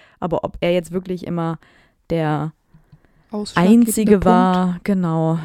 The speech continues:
Speaker 1: das, äh, glaube ich, ist eher so eine übertriebene Wahrnehmung. Dass er sich vielleicht auch selber wichtig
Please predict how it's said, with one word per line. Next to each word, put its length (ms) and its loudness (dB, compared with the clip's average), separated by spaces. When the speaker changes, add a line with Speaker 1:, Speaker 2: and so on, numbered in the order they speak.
Speaker 1:
das, 380 -6
äh, 320 0
glaube 240 0
ich, 120 -6
ist 120 -6
eher 220 -2
so 80 -4
eine 160 -2
übertriebene 640 -8
Wahrnehmung. 720 -8
Dass 160 -2
er 100 2
sich 160 -2
vielleicht 260 0
auch 80 0
selber 500 0
wichtig 540 -4